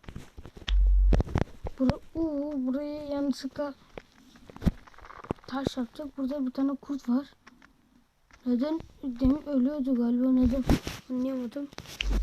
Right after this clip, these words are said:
Toprak yapalım burayı tekrar. Yanlışlıkla çünkü oraya iş yaptık. Şuralara sular koyalım.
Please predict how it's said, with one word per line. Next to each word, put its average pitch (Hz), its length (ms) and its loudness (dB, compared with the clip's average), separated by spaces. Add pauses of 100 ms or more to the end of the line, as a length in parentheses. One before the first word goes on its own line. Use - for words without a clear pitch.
(100)
Toprak 269 300 0
yapalım 240 360 -2
burayı 247 260 -2
tekrar. 262 400 -6 (160)
Yanlışlıkla 254 480 -4 (180)
çünkü 240 260 0 (800)
oraya 247 260 2
iş 240 180 -6
yaptık. 247 360 -4 (1700)
Şuralara 311 460 6
sular 302 420 0
koyalım. 269 440 0